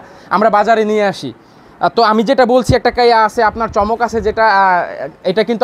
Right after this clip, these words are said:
আমরা, আহ, একদম নতুন বাজারে নিয়ে আসছি। এই আইটেমটা আমি ভিডিও শেষে দেখাই দিব কাস্টমারদেরকে। আর এটা হচ্ছে আমাদের আরেকটা প্রোডাক্ট, বিপুল গোল্ড, বিপুল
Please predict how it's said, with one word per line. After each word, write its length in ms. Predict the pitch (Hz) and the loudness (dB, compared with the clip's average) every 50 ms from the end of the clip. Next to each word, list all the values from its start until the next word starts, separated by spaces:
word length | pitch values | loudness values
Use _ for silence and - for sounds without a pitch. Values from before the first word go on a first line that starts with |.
| 226 214 | 0 0
আমরা, 180 | 208 220 220 226 | 2 2 2 2
আহ, 380 | 233 - 185 185 180 175 175 170 147 117 - - 170 | 2 2 2 2 4 4 2 2 0 -4 -8 -8 -6
একদম 180 | 185 185 214 202 190 208 | -4 -2 -2 0 0 0
নতুন 200 | 226 226 254 240 | 0 0 -2 0
বাজারে 320 | 214 220 214 214 220 214 208 202 | 0 0 2 2 0 0 0 -2
নিয়ে 120 | 202 202 185 | -4 -4 -6
আসছি। 140 | 180 - 196 202 | -4 -2 -2 0
এই 80 | 208 180 | 0 0
আইটেমটা 280 | 170 170 196 185 180 190 185 | 0 -2 -2 -2 -2 -2 -2
আমি 80 | 185 180 | -2 -4
ভিডিও 240 | 175 185 175 175 175 | -4 -4 -4 -4 -4
শেষে 260 | - 208 190 - 185 165 | -4 -6 -8 -6 -2 -2
দেখাই 220 | 185 180 - 185 170 | 0 0 0 0 0
দিব 120 | 160 165 180 180 | -2 -2 -4 -4
কাস্টমারদেরকে। 580 | 170 - - 180 170 170 170 180 170 160 208 240 330 - - - - - - - - - - - 151 151 | -4 -6 -6 -8 -6 -4 -4 -4 -2 0 0 0 0 -2 -8 -20 -20 -20 -20 -20 -20 -8 -4 -2 0 2
আর 100 | 151 160 - - 190 | 0 0 -2 -2 0
এটা 100 | 180 233 233 | 2 2 2
হচ্ছে 180 | 233 - - 254 | 2 0 0 0
আমাদের 300 | 220 220 220 220 233 226 | 2 2 2 2 0 0
আরেকটা 320 | - 170 185 202 - 240 220 208 | 0 0 -2 0 0 -2 0 0
প্রোডাক্ট, 320 | 226 214 220 247 254 - - - _ _ _ _ - 156 143 143 196 | 0 0 0 0 0 -4 -10 -20 _ _ _ _ -18 -14 -6 -4 -2
বিপুল 300 | 233 190 - 269 277 240 185 151 | -2 -2 0 0 0 0 0 2
গোল্ড, 280 | 185 190 170 139 113 - - - - - - - - - - - - - - - - - - _ _ - - - - - - - - - - - - - - - - 143 | 2 2 2 0 -2 -6 -12 -16 -16 -18 -20 -20 -20 -20 -20 -20 -20 -20 -20 -20 -20 -20 -20 _ _ -20 -20 -20 -16 -12 -10 -10 -10 -10 -12 -14 -16 -16 -16 -8 -2 0
বিপুল 240 | 170 196 - 240 262 | 0 2 2 0 0